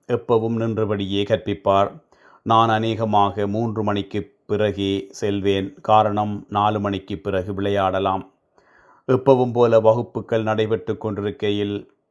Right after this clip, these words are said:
பவித்ராவின் பிறந்த நாளை முன்னிட்டு வாழ்த்துக்கள் கூறிக்கொண்டு எமது எதிர்கால லட்சியங்களை குறித்து கௌசல்யன் உரையாற்றி கொண்டிருந்த போது திடீரென பேரிரைச்சல் சத்தம். என்ன நடந்ததென நாங்கள் அறிவதற்குள்ளே நாங்கள் இருந்த இடத்திலிருந்து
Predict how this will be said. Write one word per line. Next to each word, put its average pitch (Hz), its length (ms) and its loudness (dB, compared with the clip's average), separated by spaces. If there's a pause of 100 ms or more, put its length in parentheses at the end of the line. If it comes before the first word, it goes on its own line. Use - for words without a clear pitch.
(280)
பவித்ராவின் 117 680 4
பிறந்த 120 360 -2
நாளை 104 300 2
முன்னிட்டு 104 640 -4
வாழ்த்துக்கள் 104 600 0
கூறிக்கொண்டு 101 840 -2 (400)
எமது 110 340 0
எதிர்கால 120 580 4
லட்சியங்களை 107 760 -2
குறித்து 104 580 -4
கௌசல்யன் 101 720 -2
உரையாற்றி 104 520 -2
கொண்டிருந்த 98 480 -4
போது 98 480 -4 (500)
திடீரென 110 520 0
பேரிரைச்சல் 104 720 -2
சத்தம். 98 560 -4 (180)
என்ன 120 280 0
நடந்ததென 110 580 0
நாங்கள் 107 400 0
அறிவதற்குள்ளே 104 1040 0
நாங்கள் 107 500 0
இருந்த 110 360 -2
இடத்திலிருந்து 101 1040 0